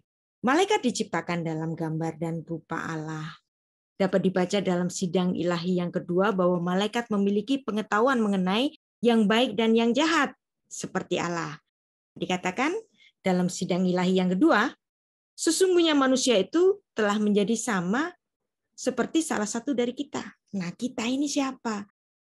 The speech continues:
Tahu tentang yang baik dan yang jahat. Malaikat juga tahu tentang yang baik dan yang jahat.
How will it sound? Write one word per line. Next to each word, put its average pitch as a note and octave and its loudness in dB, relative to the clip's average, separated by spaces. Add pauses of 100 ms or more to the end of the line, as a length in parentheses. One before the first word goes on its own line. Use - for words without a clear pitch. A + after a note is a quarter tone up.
(100)
Tahu D#4+ 6
tentang E4 2
yang C#4+ 4
baik D4 2
dan C#4+ 2
yang C#4+ 2
jahat. C#4+ 2 (720)
Malaikat F#3+ 2
juga F3+ -2
tahu E3+ -4
tentang A#3 -4
yang B3 -4
baik B3 -2
dan A#3 -2
yang A#3+ -2
jahat. A#3+ -4